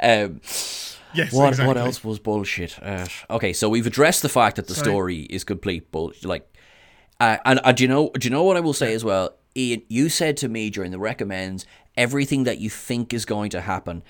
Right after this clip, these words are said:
Speaker 1: happens." You are
Speaker 2: Yes.
Speaker 1: one hundred percent correct. Fucking Mikey, Michael, sleazy head of security, looks at the
Speaker 2: Yes.
Speaker 1: tiger.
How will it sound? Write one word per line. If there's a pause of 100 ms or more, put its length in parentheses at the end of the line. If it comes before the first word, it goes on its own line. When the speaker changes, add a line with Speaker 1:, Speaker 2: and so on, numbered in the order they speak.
(160)
Speaker 1:
happens." (640)
You (140)
are
Speaker 2:
Yes.
Speaker 1:
one (560)
hundred (220)
percent
correct. (340)
Fucking (300)
Mikey, (600)
Michael, (140)
sleazy
head
of
security, (360)
looks
at
the
Speaker 2:
Yes.
Speaker 1:
tiger.